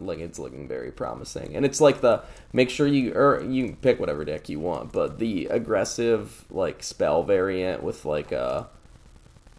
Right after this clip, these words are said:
I don't really know exactly what the differences are, but there's, like, a control one with, like, the Grand Magister, Romath, the dude that recasts all your stuff, and Kel'Thuzad and all that. That list is, like, not good. The burn one with, like, de-, like, Vexilus.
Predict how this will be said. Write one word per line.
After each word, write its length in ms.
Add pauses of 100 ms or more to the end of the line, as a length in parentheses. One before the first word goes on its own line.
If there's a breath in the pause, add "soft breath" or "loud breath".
(140)
I 80
don't 100
really 200
know 120
exactly 360
what 100
the 60
differences 440
are, 160
but 60
there's, 160
like, 140
a 80
control 480
one 320
with, 180
like, 420
the 100
Grand 340
Magister, 580
Romath, 540
the 80
dude 220
that 100
recasts 600
all 80
your 140
stuff, 480
and 140
Kel'Thuzad 720
and 100
all 140
that. 460 (400 loud breath)
That 260
list 300
is, 120
like, 140
not 320
good. 420
The 80
burn 340
one 160
with, 140
like, 200
de-, 200
like, 200
Vexilus. 880